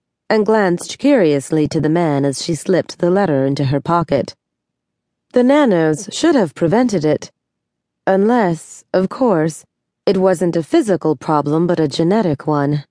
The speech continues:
Still, she'd never heard of a mute immortal. "Do you speak at all?" she asked finally. He turned an arched eyebrow in her direction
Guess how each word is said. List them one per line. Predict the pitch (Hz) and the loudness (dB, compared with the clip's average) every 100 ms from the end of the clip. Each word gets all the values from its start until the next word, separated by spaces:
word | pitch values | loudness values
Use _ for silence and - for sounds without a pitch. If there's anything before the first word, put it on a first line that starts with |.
| _ _ _ _ _ _ _ | _ _ _ _ _ _ _
Still, | - - 208 175 139 139 - _ _ _ | -20 -2 0 2 2 -2 -6 _ _ _
she'd | - 220 | -4 0
never | 202 285 185 | 2 2 2
heard | 156 220 165 | 2 2 0
of | 139 | 0
a | |
mute | 139 175 269 180 - | 0 2 0 0 -2
immortal. | 147 165 220 156 123 127 - _ _ _ _ _ _ _ _ _ _ _ _ _ - | -2 0 0 0 -2 -2 -8 _ _ _ _ _ _ _ _ _ _ _ _ _ -2
"Do | 202 | 2
you | 226 285 | 4 2
speak | - 240 214 | 2 -2 0
at | 185 | 0
all?" | 165 285 415 _ _ _ | 2 2 0 _ _ _
she | - 220 | -2 2
asked | 175 143 - | 2 0 -2
finally. | - 156 147 147 143 139 - _ _ _ _ _ _ _ _ _ _ _ _ _ _ | -4 -2 0 0 -2 -4 -8 _ _ _ _ _ _ _ _ _ _ _ _ _ _
He | 269 | -2
turned | 277 254 175 170 | 2 4 4 2
an | 185 | 2
arched | 180 175 180 - | 2 0 -2 -2
eyebrow | 190 190 160 151 | 0 0 0 0
in | 156 | 2
her | 170 | 0
direction | 165 165 190 - 147 139 | 2 2 0 -2 -2 -2